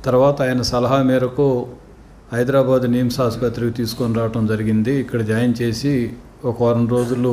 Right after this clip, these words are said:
ఇక్కడ ట్రీట్మెంట్ జరిగింది. ఇక అనివార్యంగా బయాప్సీ రిపోర్టు ఇతరవట్లో తేలింది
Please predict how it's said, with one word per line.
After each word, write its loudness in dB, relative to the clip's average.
ఇక్కడ -4
ట్రీట్మెంట్ -2
జరిగింది. 0
ఇక 6
అనివార్యంగా 4
బయాప్సీ 2
రిపోర్టు -2
ఇతరవట్లో 2
తేలింది 0